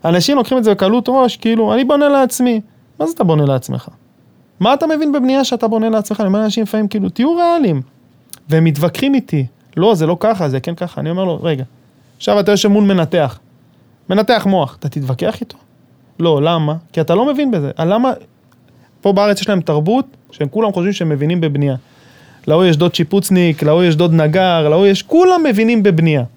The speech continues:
זה לא ככה. אני, אתה יודע, רואה המון, אה,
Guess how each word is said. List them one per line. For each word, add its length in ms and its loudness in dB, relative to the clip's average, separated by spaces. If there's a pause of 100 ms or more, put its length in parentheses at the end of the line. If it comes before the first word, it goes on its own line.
(760)
זה 160 2
לא 180 4
ככה. 300 0 (340)
אני, 340 0 (320)
אתה 160 -6
יודע, 160 0
רואה 220 2
המון, 300 0
אה, 280 0